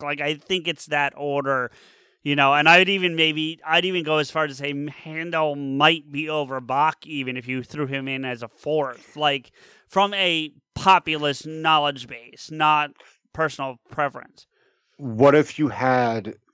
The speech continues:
Speaker 2: what if they did this? What if they had Bach, but it was played by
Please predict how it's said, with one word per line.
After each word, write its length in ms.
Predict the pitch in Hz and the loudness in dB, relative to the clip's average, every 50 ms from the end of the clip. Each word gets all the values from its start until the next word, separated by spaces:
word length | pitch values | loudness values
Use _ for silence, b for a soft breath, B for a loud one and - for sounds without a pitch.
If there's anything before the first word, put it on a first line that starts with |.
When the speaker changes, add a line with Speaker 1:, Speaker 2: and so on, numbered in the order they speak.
| _ | _
Speaker 2:
what 280 | _ 117 117 131 156 160 | _ -4 4 6 8 8
if 80 | 165 160 | 6 6
they 100 | 160 147 | 4 2
did 220 | 120 131 127 107 | 4 2 0 0
this? 440 | 107 117 104 87 82 - - - - _ _ _ _ _ _ _ _ _ _ _ | 0 -4 -4 -4 -8 -16 -20 -20 -20 _ _ _ _ _ _ _ _ _ _ _
What 260 | - 101 117 127 135 | -8 2 4 6 6
if 120 | 143 147 - | 6 4 2
they 120 | 156 143 | 0 0
had 360 | 135 131 135 131 120 104 - - | 2 2 2 0 0 -2 -4 -4
Bach, 440 | 110 107 110 113 131 - - - _ _ _ _ _ 95 92 - | -2 -2 0 -2 -2 -4 -6 -20 _ _ _ _ _ _ -12 -2
but 160 | 127 117 117 | -2 0 0
it 40 | 120 | 0
was 160 | 113 107 - | -2 -4 -8
played 400 | - - - 123 113 113 113 107 | -10 -6 -2 -2 -2 -2 -4 -4
by 440 | 95 110 107 104 98 95 95 92 85 | -4 -4 -2 -2 -4 -4 -6 -10 -12